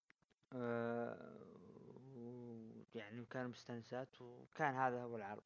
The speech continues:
مباراة جدًا يعني لا بأس فيها، يعني أخذت تقييم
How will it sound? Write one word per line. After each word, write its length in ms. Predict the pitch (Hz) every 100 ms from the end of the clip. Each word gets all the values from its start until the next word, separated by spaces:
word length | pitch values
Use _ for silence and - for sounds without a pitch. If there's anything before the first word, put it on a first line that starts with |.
| 135
مباراة 320 | 165 202 175 160
جدًا 220 | 131 120
يعني 400 | 117 107 117 113 - _ _ _ - - - - -
لا 120 | 202
بأس 320 | 185 113 -
فيها، 280 | - 131 110
يعني 360 | 107 104 117 117
أخذت 400 | - 147 139 -
تقييم 480 | 135 - 135 139 123